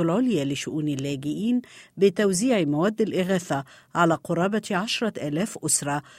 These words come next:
وتوفير مستلزمات المأوى لأكثر من تسعة آلاف أسرة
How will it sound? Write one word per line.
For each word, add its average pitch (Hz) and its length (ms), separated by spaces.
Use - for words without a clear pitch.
وتوفير 160 680
مستلزمات 160 760
المأوى 196 480
لأكثر 240 520
من 175 220
تسعة 247 420
آلاف 147 380
أسرة 190 360